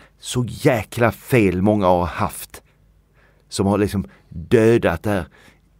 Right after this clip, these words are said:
Vi ser alla kaféer som poppar upp. Vi ser de här ka-, coffeeshops och liknande.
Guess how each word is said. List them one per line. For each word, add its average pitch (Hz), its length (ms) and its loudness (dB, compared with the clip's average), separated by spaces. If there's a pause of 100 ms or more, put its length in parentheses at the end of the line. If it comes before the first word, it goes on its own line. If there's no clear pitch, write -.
(200)
Vi 127 100 -4
ser 135 360 2
alla 127 160 2
kaféer 107 640 -4
som 90 180 -8
poppar 98 300 -8
upp. - 300 -10 (880)
Vi 107 80 -6
ser 131 260 2
de 120 120 0
här 120 80 -2
ka-, 98 340 -6 (300)
coffeeshops 120 680 -2
och 110 60 2
liknande. 101 720 -2